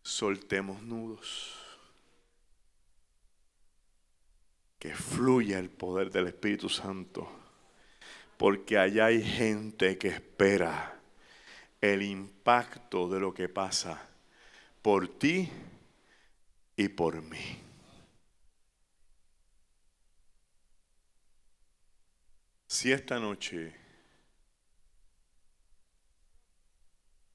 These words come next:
el Espíritu, no yo, para nada,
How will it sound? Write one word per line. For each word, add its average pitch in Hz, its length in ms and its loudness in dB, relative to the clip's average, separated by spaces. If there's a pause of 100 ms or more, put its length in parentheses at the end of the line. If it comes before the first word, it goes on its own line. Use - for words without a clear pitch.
(160)
el 98 200 0
Espíritu, 110 1500 -4 (1400)
no 104 240 -4
yo, 95 240 -2 (920)
para 78 340 -2
nada, 80 340 -4